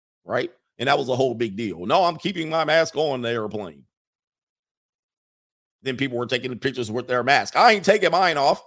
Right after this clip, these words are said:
Nobody said you had to take it off. Keep it on if you want to, <laughs> right? But they do this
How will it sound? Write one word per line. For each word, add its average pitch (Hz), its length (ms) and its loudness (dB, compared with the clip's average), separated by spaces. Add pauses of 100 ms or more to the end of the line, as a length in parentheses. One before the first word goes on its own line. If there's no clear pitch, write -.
Nobody 143 280 0
said 202 240 0
you 135 80 0
had 120 140 0
to 107 40 -12
take 107 220 -4
it 101 60 -6
off. 95 340 -12 (400)
Keep 233 160 -6
it 233 100 0
on 233 220 0
if 127 100 -6
you 131 80 -4
want 123 280 -6
to, 95 200 -8 (200)
<laughs> - 180 -20
right? 139 320 -10 (1040)
But 120 100 -10
they 135 140 -4
do 139 260 -6
this 120 460 -8